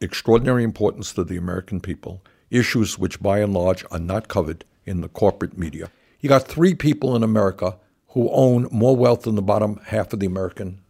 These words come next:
society. Three people. Is that moral?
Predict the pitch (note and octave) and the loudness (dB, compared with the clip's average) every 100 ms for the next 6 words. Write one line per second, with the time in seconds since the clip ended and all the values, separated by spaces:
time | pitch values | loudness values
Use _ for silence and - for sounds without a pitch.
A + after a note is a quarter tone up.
0 | _ - F#2+ - D#2+ C#2+ _ - A#3+ G#3+ | _ -14 -10 -8 -8 -12 _ -6 -4 -4
1 | F#3 - _ _ A#2+ - _ _ _ A2 | -8 -12 _ _ -20 -20 _ _ _ -6
2 | F#2+ A2+ G2 F#2+ A2 E3+ - | 0 0 2 2 2 0 -6